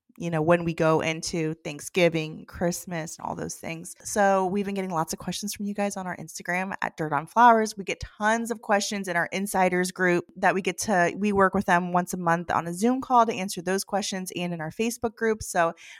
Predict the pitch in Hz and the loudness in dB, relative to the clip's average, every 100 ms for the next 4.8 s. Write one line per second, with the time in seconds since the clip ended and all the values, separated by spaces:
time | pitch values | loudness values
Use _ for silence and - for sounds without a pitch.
0 | _ 208 202 185 208 180 165 180 180 - | _ -4 -2 -2 0 0 2 0 -4 -6
1 | 175 175 170 180 196 180 175 226 202 - | -6 -4 -4 -2 -4 -6 -6 -6 -6 -8
2 | - 262 254 220 202 220 202 185 180 - | -6 -2 0 0 -4 -4 -4 -2 -4 -4
3 | 175 175 - 180 180 175 180 156 - 175 | -6 -4 2 2 2 0 -4 -8 -2 0
4 | 175 170 165 - 180 175 170 170 | 0 -2 -4 -6 -4 -2 0 -2